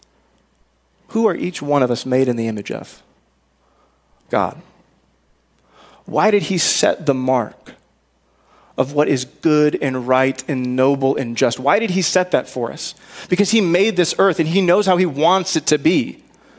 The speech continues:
And every time that we do something to hurt one another, we are doing it to him because we are telling him, "I don't care. I'm a sheep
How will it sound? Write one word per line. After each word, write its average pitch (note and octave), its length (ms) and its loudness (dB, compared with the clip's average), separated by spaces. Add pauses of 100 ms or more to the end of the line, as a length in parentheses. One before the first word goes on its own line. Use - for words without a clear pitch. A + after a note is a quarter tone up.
(240)
And - 140 0
every G#3+ 320 0
time G#3 400 2
that E3+ 120 2
we F#3 200 2
do F#3 120 0
something C#3 460 0
to D3 160 0
hurt G3 320 0
one F3 240 2
another, D#3 400 0 (2000)
we F#3+ 140 -2
are G#3 60 4
doing F3 300 0
it - 100 -8
to D3+ 100 0
him C#3+ 320 -2
because C#3 240 -2
we F3+ 80 2
are F3+ 80 2
telling G#3 380 2
him, D3 260 0 (260)
"I D#3+ 140 4
don't F#3+ 260 2
care. G#3 400 2 (1500)
I'm G#3+ 220 2
a A#3 60 2
sheep A3 360 2